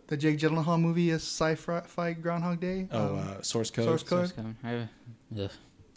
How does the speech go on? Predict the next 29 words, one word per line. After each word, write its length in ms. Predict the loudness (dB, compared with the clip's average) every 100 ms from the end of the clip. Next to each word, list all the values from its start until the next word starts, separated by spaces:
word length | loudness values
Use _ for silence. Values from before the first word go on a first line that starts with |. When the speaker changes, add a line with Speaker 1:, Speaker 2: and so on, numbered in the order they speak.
| -16 -4
Speaker 1:
I 80 | 4
like 120 | 6
Speaker 2:
You, 60 | 8
you 40 |
Speaker 1:
Source 100 | 6
Speaker 2:
didn't 80 | 4
like 100 | 2
Speaker 1:
Code. 80 | 2
Speaker 2:
Source 180 | 0 0
Code? 160 | 0 0
Speaker 3:
I 40 |
did 160 | 0 -2
not. 260 | -4 -6 -8 2
Speaker 1:
Oh, 80 | 4
Speaker 2:
If, 60 |
Speaker 1:
I 100 | 8
Speaker 2:
if, 140 | 6 6 4
if 160 | 6
you 100 | 8
think 340 | 6 8 8 10
about 280 | 12 12 12
it 120 | 8
for 120 | 6
even 180 | 4 4
five 320 | 4 6 6
seconds, 400 | 6 4 4 2
it's 120 | 0 -4
a 20 |
giant 480 | 0 2 4 2